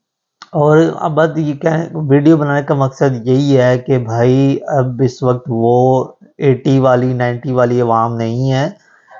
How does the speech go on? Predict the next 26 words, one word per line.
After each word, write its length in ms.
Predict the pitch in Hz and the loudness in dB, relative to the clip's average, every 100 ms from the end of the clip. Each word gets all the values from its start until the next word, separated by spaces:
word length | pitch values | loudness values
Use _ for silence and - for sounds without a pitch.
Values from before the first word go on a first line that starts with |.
| - | -6
ये 360 | 131 127 127 127 | 0 4 4 2
मौजूदा 580 | 123 120 120 123 139 131 | 0 0 0 2 2 2
अवाम 380 | 117 117 123 | 2 2 0
जो 160 | 120 127 | -2 -4
है 260 | 120 113 117 | -2 -2 0
वो 160 | 117 | -2
बहुत 540 | 110 117 - 123 123 123 | -4 -6 0 2 2 -2
ही 380 | 127 127 131 131 | -8 -2 0 -2
सेंसिटिव 800 | 127 139 131 127 - 131 120 120 | -4 -4 -4 -8 -2 0 2 2
है, 180 | 120 | 2
बहुत 380 | 113 113 123 120 | 0 -2 0 -2
उनके 320 | 127 117 113 | -4 -6 -6
पास 280 | 127 120 113 | -4 -4 -2
इन्फॉर्मेशन 760 | 131 117 135 117 120 120 151 127 | -4 -4 -6 0 0 0 -2 0
है 300 | 117 117 - - - - _ | 2 0 -2 -20 -20 -20 _
और 100 | 131 | 0
आप 160 | 120 120 | 0 2
लोगों 280 | 123 123 127 | 2 2 -2
के 80 | |
साथ 180 | 127 127 | -2 -2
बहुत 500 | 117 117 120 131 131 | 0 -2 0 0 -2
ही 220 | 123 131 | -2 -2
पैड़ी 440 | 135 131 113 113 123 | 0 0 2 2 0
होने 360 | 123 120 120 | 0 -2 -2
वाली 400 | 123 120 110 113 | 0 2 2 0
है। 280 | 117 107 104 | -2 -8 -12